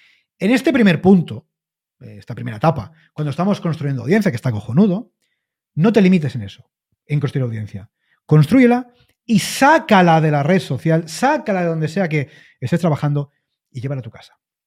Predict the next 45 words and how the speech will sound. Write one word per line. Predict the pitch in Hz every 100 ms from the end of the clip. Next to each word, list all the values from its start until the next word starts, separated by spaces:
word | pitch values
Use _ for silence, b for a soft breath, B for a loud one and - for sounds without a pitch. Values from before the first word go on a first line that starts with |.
| _ _ _
Llévala | 143 156 147 151 _ _ _
a | 131
tu | 131
negocio. | 117 113 - _ _ b b b
Porque | 165 165
acordémonos, | 175 220 285 240 123 - _ _ _ _ _
una | 180 233
red | 196
social | 190 214
no | 202 147
es | -
ni | 147
nuestra | 139 143 160
casa | 247 247
ni | 240
nuestro | 233 208 208
negocio, | 190 151 117 139
es | 196
su | - 254
casa | 226 214 226 240 240 B -
y | 180
su | 220
negocio, | 226 185 160 135 110 b b _
pero | 185 175
no | 220
es | 233
el | 226
nuestro. | 185 - - - _ b b
Entonces, | - 170 165 b b b _
¿qué | 254 294
te | 294 226
recomiendo | 208 175 170 170 214 196 156
yo | 151 180
que | 147 123
hagas? | 151 131 110 - _
Y | 139
esto | 123 135
vas | 131
a | 131
ver | 131
que | 131 131
es | 131
como, | 131 123 113 - _ _ -
en | 113
fin, | 151 120